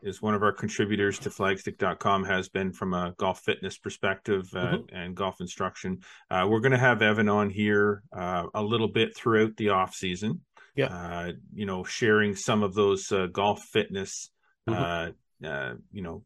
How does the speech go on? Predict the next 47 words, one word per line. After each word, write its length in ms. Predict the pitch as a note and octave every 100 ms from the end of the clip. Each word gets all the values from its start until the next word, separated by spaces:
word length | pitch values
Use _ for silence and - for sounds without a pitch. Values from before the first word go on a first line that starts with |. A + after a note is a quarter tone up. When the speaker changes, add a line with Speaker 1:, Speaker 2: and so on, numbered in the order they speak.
| _
Speaker 1:
tidbits 520 | - B2 A2 G#2+ - G2+
and 120 | G2+
so 220 | A#2+ G#2+
on 220 | G2+ G2
with 260 | F#2 G2+ -
us, 320 | F#2 - -
uh, 260 | F2 E2+ E2+
some 220 | - F#2+
video 380 | G2 F#2+ F#2+ F#2+
and 100 | F#2
whatnot, 360 | F#2 F#2+ F#2
if 120 | F2+ -
you 60 |
happen 280 | F#2+ F2+ G2
to 80 | F2+
be 340 | F2+ F2 E2+ _ - - _
watching 340 | - F2+ - F2+
it 80 | F2+
on 160 | F2+
YouTube, 540 | F2+ F#2 - G2 F2+ F2
uh, 220 | E2+ E2
there'll 180 | E2 F2
be 120 | F#2+
some 200 | - F#2
videos, 520 | F#2 F2+ F2+ F#2 F#2 - -
uh, 260 | F2+ F2 F2
Speaker 3:
Yep. 60 | F2
Speaker 1:
instruction 680 | F2+ F#3 F#2 F2+ - F2+ F2
on 300 | E2+ E2+ F2
fitness. 420 | G2 - F2 -
So 240 | G2+ F2+ - - _
we're 100 | B2
gonna, 240 | D3+ D3+
we're 120 | C3 C3
gonna 180 | E3 B2
give 180 | B2
you 60 | C3
that 220 | A#2 A2+
aspect 500 | G#2+ G#2+ - A2+ -
of 160 | G#2+ G#2+
it, 180 | E3+ - _ -
uh, 240 | G2 F#2 F2+
in 180 | G2+
conjunction 580 | G#2 G2 G2+ G2 - G2
with 120 | F#2+
some 180 | - G2+
stuff 500 | - F#2+ F#2 - -